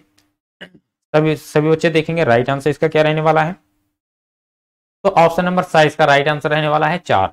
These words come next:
ठीक है, चार इसका राइट आंसर रहने वाला है, फ़ोर, ठीक है, हमारा ऑप्शन नंबर सा राइट रहेगा।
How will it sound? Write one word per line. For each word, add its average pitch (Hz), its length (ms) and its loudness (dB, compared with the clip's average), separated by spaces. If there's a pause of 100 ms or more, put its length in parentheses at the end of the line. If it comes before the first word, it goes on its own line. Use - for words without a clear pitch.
(120)
ठीक 147 140 -8
है, - 80 -2
चार 139 280 2
इसका 139 200 -2
राइट 143 200 0
आंसर 139 220 -8
रहने 139 180 -6
वाला 139 180 -2
है, 147 60 -2
फ़ोर, 143 320 -10
ठीक 139 140 -8
है, 165 60 0
हमारा 139 340 0
ऑप्शन 131 200 -4
नंबर 135 160 -6
सा 135 160 0
राइट 127 240 0
रहेगा। 131 280 -4